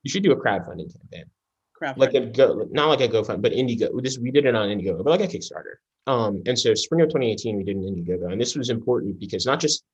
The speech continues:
Speaker 1: kinda getting money in the door, but because there's a perk system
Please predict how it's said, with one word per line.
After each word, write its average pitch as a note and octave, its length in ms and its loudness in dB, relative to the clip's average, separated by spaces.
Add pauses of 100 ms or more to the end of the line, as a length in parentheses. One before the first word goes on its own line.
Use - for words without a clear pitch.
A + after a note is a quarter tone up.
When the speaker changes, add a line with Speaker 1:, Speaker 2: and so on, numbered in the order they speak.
(240)
Speaker 1:
kinda A#2 180 -2
getting G#2 280 -4
money G2 220 -4
in G2 80 -4
the F#2+ 80 -6
door, G#2 240 -2
but D3+ 140 -2
because G2+ 340 -8
there's G#2+ 200 -8
a - 40 -8
perk - 300 -14
system A#3 500 0